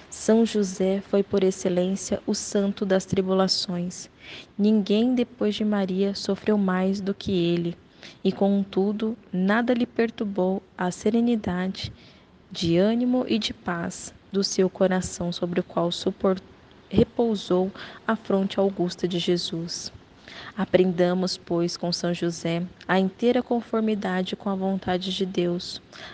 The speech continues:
a sofrer com paciência as tribulações e adversidades da vida.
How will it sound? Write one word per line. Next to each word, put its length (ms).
a 80
sofrer 480
com 160
paciência 720
as 80
tribulações 1120
e 100
adversidades 840
da 180
vida. 420